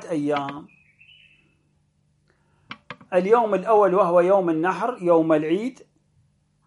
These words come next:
وأحوط استحبابًا أن يكون الذبح أو النحر فيه، ويجوز أن يذبح في أيام التشريق إحدى عشر واثناعش وثلاثة عشر ذي الحجة.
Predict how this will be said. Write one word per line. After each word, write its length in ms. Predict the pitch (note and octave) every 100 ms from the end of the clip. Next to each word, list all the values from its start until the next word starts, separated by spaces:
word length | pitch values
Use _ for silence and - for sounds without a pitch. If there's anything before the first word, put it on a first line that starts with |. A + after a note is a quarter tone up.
| _ _ _ _
وأحوط 480 | F3+ F3+ D#3 F#3 F3+
استحبابًا 880 | F3+ - F3 D#3 G3+ C4+ C#4 D4 B3
أن 100 | A3
يكون 360 | G#3 G3+ G3
الذبح 560 | F#3 F3 G3+ F3+ D#3+ -
أو 140 | E3+
النحر 400 | E3 F#3+ F#3 -
فيه، 560 | - - F3+ C#3+ G#2+ - _ _ _ _ _ _ _ _ _ _ _ _ _ _ _ _ _ _ _ _ _ _ _ _ _ _ -
ويجوز 840 | F#3 G#3+ F#3+ A#3 B3 A3+ A#3+ _ _ _ _ _ _ _ _ _ _ _ _ _ _ _ _ _ _ _
أن 80 | F#3
يذبح 480 | F#3 G3+ G#3 G3+ F3
في 220 | F#3 F3+
أيام 380 | F3 F3 F#3+ G3
التشريق 840 | F#3 - D3 E3+ F3+ D3+ D3 -
إحدى 260 | C3 C#3+ D#3
عشر 340 | E3+ G3 F3+
واثناعش 460 | F3+ F3+ F#3 D3+ -
وثلاثة 400 | D#3+ E3+ E3 F#3
عشر 220 | G3+ E3
ذي 80 | F3+
الحجة. 760 | C#3 E3 D3 D3 C#3 C3 -